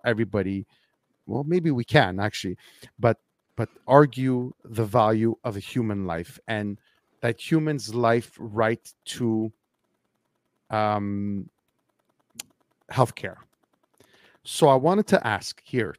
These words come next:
two Americans, guys, coming from obviously Canada, where we have, uh, healthcare. Why can't your fucking country, it, it, guys,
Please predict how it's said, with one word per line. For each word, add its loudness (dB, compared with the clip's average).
two 4
Americans, -4
guys, -14
coming 0
from 0
obviously -4
Canada, -2
where -4
we -4
have, -4
uh, -6
healthcare. -2
Why -4
can't -6
your -12
fucking -10
country, -6
it, 4
it, -16
guys, 8